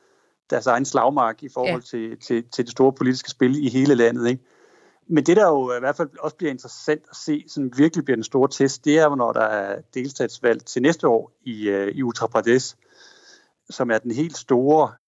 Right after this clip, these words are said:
Speaker 1: kronjuvel af alle
Speaker 2: Ja.
Speaker 1: delstatsvalgene.
Speaker 2: The Hindu
Speaker 1: Og som er den
Speaker 2: Heartland.
Speaker 1: største.
Speaker 2: Ja.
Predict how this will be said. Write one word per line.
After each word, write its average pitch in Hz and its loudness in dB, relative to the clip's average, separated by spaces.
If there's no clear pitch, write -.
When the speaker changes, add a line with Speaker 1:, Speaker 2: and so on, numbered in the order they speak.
Speaker 1:
kronjuvel 139 4
af 120 4
alle 131 2
Speaker 2:
Ja. 131 -4
Speaker 1:
delstatsvalgene. 127 -4
Speaker 2:
The 165 -8
Hindu 202 0
Speaker 1:
Og 180 4
som 156 0
er 151 2
den - -4
Speaker 2:
Heartland. 151 2
Speaker 1:
største. 131 -4
Speaker 2:
Ja. 240 -4